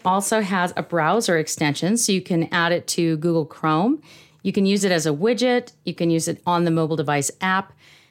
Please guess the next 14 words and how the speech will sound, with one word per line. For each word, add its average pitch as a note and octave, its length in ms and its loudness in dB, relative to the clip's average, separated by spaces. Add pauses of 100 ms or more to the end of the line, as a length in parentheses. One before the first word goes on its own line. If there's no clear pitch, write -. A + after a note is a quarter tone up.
and F3 200 -2
so E3+ 160 2
forth. G3 420 -2
You A3+ 180 -2
can B3 120 0
also D#4 500 0
access G#3+ 480 0
it G3 220 0
at D#3+ 280 0
talk D4+ 320 -2
and A#3+ 160 2
comment G3+ 460 0
dot D#3+ 260 -2
com E3+ 480 0